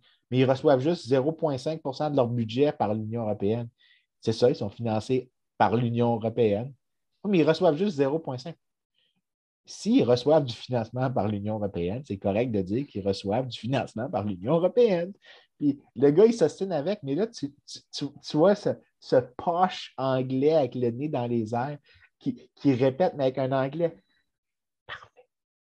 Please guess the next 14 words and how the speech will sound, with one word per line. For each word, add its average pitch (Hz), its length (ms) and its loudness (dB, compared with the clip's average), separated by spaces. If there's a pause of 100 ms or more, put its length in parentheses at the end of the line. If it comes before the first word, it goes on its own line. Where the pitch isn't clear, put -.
(240)
Parfait. - 460 -4 (580)
Euh, 101 640 0 (540)
puis 131 280 0
moi, 165 140 0
je 165 80 2
trouvais 123 220 0
ça 120 160 0
drôle 117 340 2
de 101 60 -4
l'écouter, 107 640 -4
euh, 80 40 -12 (360)
répondre 117 480 -4
comme 98 160 -6
ça. 143 200 -4